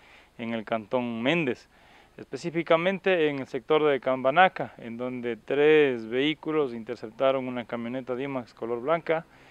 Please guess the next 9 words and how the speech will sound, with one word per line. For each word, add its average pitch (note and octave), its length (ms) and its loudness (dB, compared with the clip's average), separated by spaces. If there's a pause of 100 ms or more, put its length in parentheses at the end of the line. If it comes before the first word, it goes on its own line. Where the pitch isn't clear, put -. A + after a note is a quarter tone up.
(340)
De A#2 100 -4
igual B2+ 220 0
forma, C#3+ 480 0
para A#2 260 -2
posterior, E3 560 4 (460)
eh, C#3 180 -4
proceder E3 560 4
a C3 420 8
robarle, C3+ 720 4